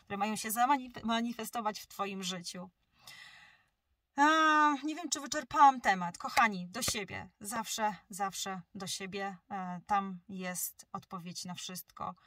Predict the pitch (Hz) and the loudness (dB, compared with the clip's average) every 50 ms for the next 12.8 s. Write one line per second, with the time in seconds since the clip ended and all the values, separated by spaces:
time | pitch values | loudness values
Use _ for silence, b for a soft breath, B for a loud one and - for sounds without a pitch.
0 | B B B B B - 175 - - - - 220 208 - - 196 196 202 202 196 | B B B B B -12 -12 -12 -10 -10 -8 -6 -4 -4 -4 -4 -6 -6 -6 -8
1 | 190 190 - - - - 185 180 180 180 175 170 - - - 52 - - - - | -8 -12 -14 -12 -12 -10 -8 -8 -8 -8 -8 -10 -10 -12 -12 -14 -16 -16 -16 -14
2 | - - 175 175 170 170 165 - 202 196 185 175 170 170 165 - - - - 190 | -12 -12 -12 -12 -12 -14 -12 -10 -10 -8 -8 -8 -8 -10 -10 -12 -14 -14 -12 -12
3 | 185 180 175 175 175 _ - 202 196 _ - 190 180 175 165 165 175 165 _ _ | -10 -10 -10 -10 -12 _ -12 -12 -12 _ -12 -10 -10 -8 -10 -10 -12 -14 _ _
4 | _ _ _ _ _ _ _ _ _ _ _ _ _ _ _ _ _ _ _ _ | _ _ _ _ _ _ _ _ _ _ _ _ _ _ _ _ _ _ _ _
5 | _ _ _ - - - - 185 185 180 175 - - 180 185 185 165 - - - | _ _ _ -14 -12 -8 -8 -6 -6 -6 -6 -8 -8 -8 -8 -8 -6 -6 -6 -6
6 | - - 175 - - - - 208 214 214 220 220 214 214 214 - B B B B | -6 -10 -16 -12 -8 0 4 4 4 4 4 0 -2 -4 -6 -8 B B B B
7 | B B B B - 196 180 180 175 - - 185 185 - - - 208 208 202 185 | B B B B -8 -6 -6 -6 -6 -6 -8 -8 -8 -8 -6 -2 0 0 2 2
8 | 175 214 202 202 196 175 - - 233 240 262 269 240 214 185 196 196 180 170 180 | 6 6 6 6 4 -2 0 6 8 10 10 10 6 2 -4 -4 -6 -6 -6 -8
9 | 175 - - 185 180 - 196 - - 190 185 - - 190 190 185 - 190 185 - | -8 -8 -8 -8 -6 -6 -6 -6 -6 -12 -12 -12 -12 -12 -10 -8 -8 -4 -4 -4
10 | - - 220 214 - - 190 185 185 185 180 175 202 196 190 196 - - B B | -2 0 -2 -2 -2 -6 -8 -6 -4 -4 0 2 2 2 2 0 -4 -8 B B
11 | B B B B B B B B - 208 196 185 185 180 180 - - - - - | B B B B B B B B -4 -4 -2 -2 -2 -4 -6 -6 -4 -4 -2 -2
12 | - 240 240 240 233 233 214 185 214 220 208 202 202 196 190 | -2 -2 0 0 0 0 0 0 -2 0 2 2 2 2 0